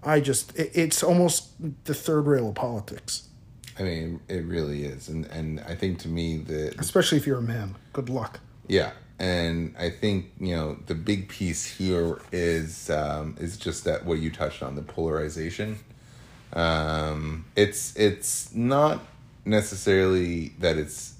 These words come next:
Speaker 2: it's concerning. It's, it's not that it's scary, but it is concerning. Like, this continued
Speaker 1: Oh, I think the
Speaker 2: polarization.
Speaker 1: polarization is scary.
Speaker 2: Well,
Speaker 1: I, I,
Speaker 2: it
Speaker 1: I, I actually do.
Speaker 2: This is one of these things that's just gonna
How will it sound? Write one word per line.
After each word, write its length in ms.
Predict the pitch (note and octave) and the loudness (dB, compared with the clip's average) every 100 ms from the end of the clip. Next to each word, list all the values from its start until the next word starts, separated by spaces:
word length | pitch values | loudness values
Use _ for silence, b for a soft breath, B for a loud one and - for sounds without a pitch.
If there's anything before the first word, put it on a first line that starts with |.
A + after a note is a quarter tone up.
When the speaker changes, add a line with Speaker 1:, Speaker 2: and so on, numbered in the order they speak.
| - - - | -20 -20 -8
Speaker 2:
it's 180 | - G2 | -6 -4
concerning. 720 | - G#2+ F#2 - F2 G2 B2 C3+ - - - | -2 0 0 0 2 2 0 -4 -12 -20 -10
It's, 200 | F#2+ - | -8 -8
it's 220 | - F#2+ | -8 -2
not 120 | A2+ A#2 | 2 2
that 100 | F2+ | 2
it's 160 | D#2 | -2
scary, 600 | - - - E2 F2+ A#2+ | -6 -6 -2 2 2 0
but 180 | A#2 E2+ | -2 -2
it 120 | D#2+ | 0
is 220 | F2+ F#2+ | 0 -2
concerning. 600 | - D#2+ D2 D#2+ E2 G2+ | -2 -8 -6 -4 -2 -2
Like, 220 | F2+ E2 D#2+ b b b b b b | -2 -4 -6 b b b b b b
this 140 | - F#2 | -8 -4
continued 360 | F#2+ E2+ G#3+ | -4 6 10
Speaker 1:
Oh, 40 | F3 | 10
I 60 | |
think 180 | - A3+ | 10 8
the 80 | D#3+ | 8
Speaker 2:
polarization. 160 | F3+ E3 | 10 10
Speaker 1:
polarization 500 | C#3+ C3 C3+ - A#2 | 10 8 4 2 2
is 80 | - | 0
scary. 360 | A2+ F#2 - b b - | 0 -6 -10 b b 8
Speaker 2:
Well, 380 | C#3 B2+ - - | 10 10 4 0
Speaker 1:
I, 80 | D#3 | 4
I, 220 | C#3+ D3 | 6 6
Speaker 2:
it 80 | C3 | 6
Speaker 1:
I, 140 | C3+ | 6
I 40 | C3+ | 6
actually 360 | B2+ B2 - G#2 | 4 0 -4 -4
do. 220 | F#2+ - | -6 -6
Speaker 2:
This 340 | A2 G#2 D3 D3+ | 0 4 4 4
is 160 | B2+ | 2
one 200 | G#2 G2+ | 4 4
of 60 | G2 | 4
these 200 | F#2+ F2 | 2 0
things 260 | A#2 A2 F2 | 0 0 0
that's 180 | E2 | -4
just 160 | - F#2+ | -6 -4
gonna 360 | F#2 E2 D#2 | -2 0 -2